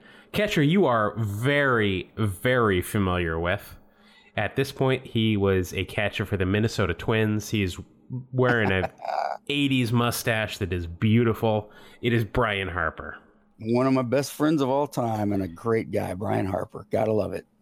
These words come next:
Speaker 1: So, uh, unfortunately, the mustache is the only thing that is of value here. Uh, apparently, Flair took a lot of, uh, shots for their cards at Fenway Park this year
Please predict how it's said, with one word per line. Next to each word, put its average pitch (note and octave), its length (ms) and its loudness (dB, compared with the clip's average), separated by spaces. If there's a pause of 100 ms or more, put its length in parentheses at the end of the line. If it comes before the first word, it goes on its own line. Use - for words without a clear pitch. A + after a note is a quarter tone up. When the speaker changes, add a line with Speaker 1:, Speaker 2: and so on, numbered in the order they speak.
Speaker 1:
So, F#2+ 640 0
uh, F2+ 320 0
unfortunately, C3+ 880 0
the G#2 280 0
mustache A2+ 600 -2
is F#2 120 -6
the - 160 -6
only A2 300 2
thing G2 420 -2 (400)
that G#2 100 2
is G2+ 240 0
of F#2 240 -4
value G#2+ 400 0
here. C#3 400 0 (240)
Uh, B2+ 160 0 (460)
apparently, G#3 340 0
Flair D3+ 380 0
took - 180 -4
a G#2 60 0
lot A2 400 2
of, G2+ 280 -4
uh, F#2+ 260 0
shots - 380 -4
for F#2+ 120 -2
their F#2+ 100 2
cards G2+ 400 0
at F2 160 -4
Fenway F#2+ 380 0
Park G2 320 -2
this - 200 -6
year F2 220 -2